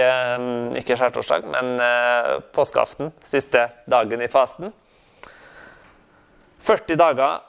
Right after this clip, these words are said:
med fastetid. Og det er en glimrende mulighet. For oss har to form for på en måte åndelige praksiser.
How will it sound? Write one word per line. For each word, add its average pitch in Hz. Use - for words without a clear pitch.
med 135
fastetid. -
Og 170
det 160
er 160
en 165
glimrende 127
mulighet. 117
For 156
oss 151
har 180
to 196
form 151
for 147
på 139
en 143
måte 123
åndelige 107
praksiser. -